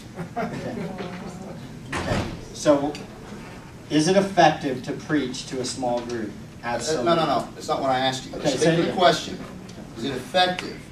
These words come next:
Speaker 2: if you don't preach to anybody?
Speaker 1: Well, no, if there's no one there.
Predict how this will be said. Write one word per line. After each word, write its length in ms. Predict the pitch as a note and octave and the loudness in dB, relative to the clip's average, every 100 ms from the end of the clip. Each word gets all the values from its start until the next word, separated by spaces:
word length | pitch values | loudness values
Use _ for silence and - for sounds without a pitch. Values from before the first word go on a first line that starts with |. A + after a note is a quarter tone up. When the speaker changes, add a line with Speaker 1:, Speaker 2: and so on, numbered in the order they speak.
| - | -10
Speaker 2:
if 140 | - | -8
you 40 | - | -2
don't 220 | C#3+ C#3+ | -2 -2
preach 260 | D3+ C3+ - | -4 -4 -4
to 100 | B2 | -6
anybody? 380 | A#2+ - - - - - - - - - - - - - - - - | -6 -6 -8 -10 -16 -16 -16 -16 -16 -18 -18 -16 -16 -16 -16 -16 -14
Speaker 1:
Well, 80 | D3 D#3+ G3+ | -8 -4 0
no, 100 | F3+ | 0
if 100 | - | -2
there's 180 | A#2+ G2+ | -8 -4
no 260 | G#2+ A#2 E3+ | -4 0 0
one 340 | E3 G#2 F#2+ F#2 | 0 -4 -6 -6
there. 120 | - | -10